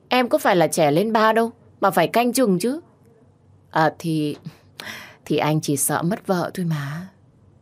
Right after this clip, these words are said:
Tiểu Vi khoanh tay trước ngực không đáp lại anh. Nghị Thành cười trừ sau đó giải thích. Thôi được rồi, anh nói như vậy, chứ chả có ý gì đâu. Mấy ngày anh đi công tác, em ở nhà một mình cũng buồn.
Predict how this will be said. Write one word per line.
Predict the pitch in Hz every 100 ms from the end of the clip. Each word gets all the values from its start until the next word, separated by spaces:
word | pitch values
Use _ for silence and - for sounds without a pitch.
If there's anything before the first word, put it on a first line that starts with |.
| _ _ _ _ _ _ _ _
Tiểu | - 151
Vi | 127 156 151
khoanh | - 156 147
tay | 147
trước | 151 214 220
ngực | 143 127
không | 151 143
đáp | 170 202
lại | 143 127
anh. | 143 143 - _ _ _ -
Nghị | 170 165
Thành | 165 151
cười | 143 156 147
trừ | 151 147 143
sau | 180
đó | 170 165 226
giải | 147 127
thích. | 123 196 - _ _ _ _ _ _ _ _ _ _ -
Thôi | 160
được | 151 135
rồi, | - 139 151 151 143 _ _ _
anh | - 170
nói | 156 147
như | 226
vậy, | 196 156 - _ _ _
chứ | - 277
chả | 254 160
có | -
ý | 180 208 269
gì | 208 156
đâu. | 165 165 _ _ _
Mấy | 160 156
ngày | 175 139
anh | 147
đi | 147 156
công | 151 156
tác, | 165 185 - _ _ _ _ -
em | 202
ở | 170
nhà | 147 151
một | 147 147
mình | 151 151 147
cũng | - 254
buồn. | 156